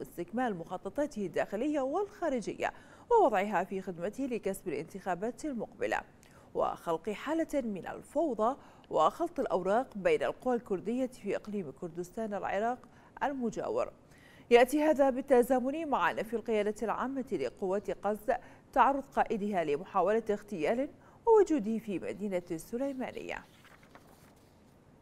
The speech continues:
إلى ذلك، أكد مسؤولون في القيادة المركزية الأمريكية فتح تحقيق بشأن استهداف قائد قوات سوريا في السليمانية. وقال المتحدث باسم القيادة الكولونيل جو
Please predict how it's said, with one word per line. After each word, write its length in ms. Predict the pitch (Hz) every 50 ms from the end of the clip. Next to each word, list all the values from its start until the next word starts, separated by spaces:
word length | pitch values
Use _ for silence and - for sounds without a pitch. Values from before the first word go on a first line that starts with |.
| - - - _ - - - - - - - - - - - - - - - - - - - - - - -
إلى 140 | 254 269 294
ذلك، 380 | 294 262 359 453 508 508 - 349
أكد 460 | 277 - - 226 - 247 226 208 233
مسؤولون 920 | 262 381 415 359 233 208 214 - - 180 190 196 233 285 320 311 277 247
في 80 | 240 -
القيادة 380 | 214 190 - 226 226 214 214 214
المركزية 580 | 226 196 156 160 202 - 208 196 - 214 220 214 226
الأمريكية 560 | 196 143 131 143 175 - 226 226 214 220 185
فتح 340 | 202 220 220 220 - - 226
تحقيق 460 | 220 - 190 - - 220 214 - 233
بشأن 540 | 277 311 247 196 139 165 - 208 - - 180
استهداف 500 | 202 190 - 208 196 170 190 196 196 214
قائد 380 | 185 - - 208 - - -
قوات 340 | - - 190 185 175 190 190
سوريا 340 | - - 226 220 220 214 214
في 100 | 208 214
السليمانية. 840 | 202 - - 208 190 185 185 190 190 196 202 180 - - - - - - - - - - - - -
وقال 400 | - 175 151 147 - - 285 269
المتحدث 640 | 233 185 - - 185 - 214 - 262 220 220 - 208
باسم 300 | 156 131 - 190 - 208
القيادة 540 | 180 - - 208 208 214 214 233 247 285 285 - - - - -
الكولونيل 1040 | 208 190 156 127 - - 247 254 226 190 170 160 180 233 277 294 277 - - 165 185
جو 300 | 175 214 214 226 269 294